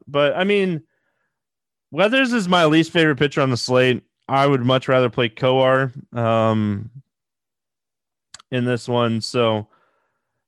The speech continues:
as far as bats go in this game, the Cubs are actually my favorite stack. I think they're gonna be a lot of people's favorite stack. I think they're gonna come in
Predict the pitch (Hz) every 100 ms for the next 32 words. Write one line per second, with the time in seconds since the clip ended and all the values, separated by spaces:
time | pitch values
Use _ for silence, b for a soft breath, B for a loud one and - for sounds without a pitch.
0 | - 131 190 226 156 143 151 160 - 175
1 | 170 165 - 170 170 170 156 - 147 -
2 | 214 262 214 175 160 170 139 120 135 127
3 | 104 - 120 120 117 120 131 143 135 127
4 | 120 117 123 120 123 110 - 117 110 -
5 | 110 110 107 120 113 120 120 113 123 120
6 | 120 117